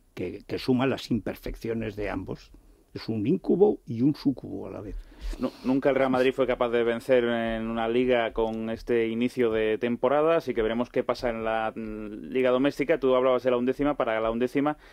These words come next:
Speaker 2: haría falta un equilibrio defensivo que en este momento no tiene el Real Madrid.
Speaker 1: Bueno, ¿cómo va a tener equilibrio si no tiene defensa?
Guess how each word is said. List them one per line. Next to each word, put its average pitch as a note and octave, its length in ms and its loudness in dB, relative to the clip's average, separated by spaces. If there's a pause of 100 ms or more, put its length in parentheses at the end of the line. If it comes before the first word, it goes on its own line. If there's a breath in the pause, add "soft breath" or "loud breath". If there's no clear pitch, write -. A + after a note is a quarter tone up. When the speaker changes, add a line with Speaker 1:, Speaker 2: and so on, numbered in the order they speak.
(120)
Speaker 2:
haría A#2 240 2
falta B2 220 0
un B2 80 2
equilibrio A#2+ 380 4
defensivo B2 580 0
que B2 60 -2
en A2+ 60 -4
este A2 140 -6
momento A2+ 400 -4 (280 soft breath)
no A2+ 160 -4
tiene G2 400 -6
el F#2+ 280 -8
Real G2+ 320 -4
Madrid. C3+ 300 -4
Speaker 1:
Bueno, E3+ 240 6
¿cómo A#2 180 4
va A#2+ 60 4
a G#2+ 60 -2
tener A#2+ 240 4
equilibrio B2 420 4
si A#2+ 80 2
no A2+ 140 2
tiene A#2 260 4
defensa? A#2+ 480 2